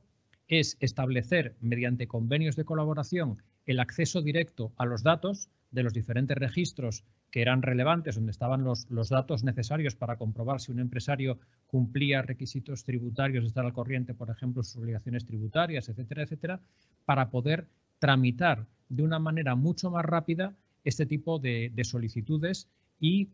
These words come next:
conceder las ayudas. Estamos hablando de una actuación, eh, repito, automatizada,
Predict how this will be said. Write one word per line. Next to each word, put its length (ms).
conceder 680
las 220
ayudas. 420
Estamos 340
hablando 520
de 320
una 160
actuación, 580
eh, 580
repito, 560
automatizada, 880